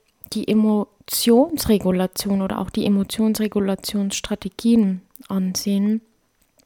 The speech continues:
sehen wir, dass die auch eine ganz wichtige Rolle bei der Verbindung zwischen Bindungsunsicherheit und Psychopathologie spielen. Also die Art und Weise, wie wir unsere Emotionen regulieren,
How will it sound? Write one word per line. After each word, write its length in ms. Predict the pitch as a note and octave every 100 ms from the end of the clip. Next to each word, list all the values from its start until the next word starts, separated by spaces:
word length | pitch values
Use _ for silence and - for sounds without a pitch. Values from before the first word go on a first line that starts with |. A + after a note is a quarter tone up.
| _ - -
sehen 280 | - G3+ G3
wir, 80 | G#3
dass 220 | - F#3+
die 200 | - G#3+ - - - - -
auch 240 | B3 B3+
eine 140 | A3 G#3
ganz 340 | G3+ G3+ -
wichtige 440 | A3+ - A3 A3+
Rolle 440 | A3 A#3 B3 G3+ F#3 - _ _ _ _ _
bei 220 | - G3 F#3
der 160 | G3+
Verbindung 680 | - G3+ - C4 C#4+ F#3 F3
zwischen 420 | - F#3+ - F#3 F#3+ _ _ _ -
Bindungsunsicherheit 1400 | G#3+ G#3 G3+ - - A3+ A#3 C4 A#3+ A#3+ A#3 A#3 A#3+ -
und 160 | G#3+ G#3
Psychopathologie 1300 | - G#3 G#3+ - G#3 - G3+ G3+ - - G#3+ G#3+ A3 _ _
spielen. 680 | - - - A#3+ G#3+ F#3 F#3
Also 400 | G3 F#3 G3 F#3+ - - _ _ _ _ _ _ _ _ _ _ _ -
die 240 | A3 - -
Art 320 | G3 A#3 A#3
und 220 | A#3+ A#3
Weise, 560 | A3 A3 A3+ A3+ G#3 G3
wie 180 | G3+
wir 240 | G3 G3 -
unsere 360 | G3 G3 - G3+
Emotionen 760 | F#3+ F#3+ F#3 - A3 A3+ A#3 G#3
regulieren, 920 | G3+ - G3 G3+ A#3 G#3+ F#3 F#3